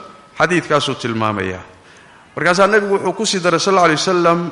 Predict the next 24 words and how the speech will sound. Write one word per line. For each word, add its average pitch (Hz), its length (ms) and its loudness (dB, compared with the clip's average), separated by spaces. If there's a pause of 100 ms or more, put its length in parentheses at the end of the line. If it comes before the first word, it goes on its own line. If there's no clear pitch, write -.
"Alaa 170 400 4
inna 170 300 -2
min 156 220 -2
ashraati 156 560 -2
saacati 156 600 0
an 143 120 -2
yadhara 151 440 0
alqawlu 170 880 -2 (840)
wa 127 180 2
yukhzan 151 920 0
alcamal." 127 580 0 (1000)
Calaamaadka 156 580 -2
qiyaamada 156 420 -2
waxaa 160 240 0
kaloo 160 260 -2
ka 202 180 0
mid 170 200 0
ah 101 120 -4 (720)
in 175 200 -4
hadalku 156 600 -4
uu 143 280 -6
daahiro, 123 640 0 (500)
camalkuna 160 840 -2 (840)
uu 175 300 -2